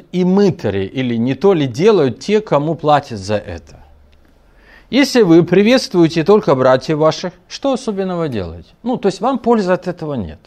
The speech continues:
Да, вы пр-, пр-, приветствовали, молодцы. Но пользы, которой в целом вам лучше иметь,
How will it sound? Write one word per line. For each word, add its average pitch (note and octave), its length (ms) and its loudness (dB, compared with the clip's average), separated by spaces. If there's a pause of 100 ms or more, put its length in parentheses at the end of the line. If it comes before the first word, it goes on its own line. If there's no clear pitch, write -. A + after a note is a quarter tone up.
(100)
Да, G3+ 240 0
вы G3 140 -2
пр-, A3 160 -6
пр-, A3+ 180 -12
приветствовали, B3+ 680 -4
молодцы. F#3+ 640 -2 (380)
Но F3 160 -4
пользы, D#3 840 2 (260)
которой D#3 300 -2
в - 60 -10
целом B2+ 680 2 (140)
вам C#3 420 2
лучше B2 640 -2
иметь, C3 420 0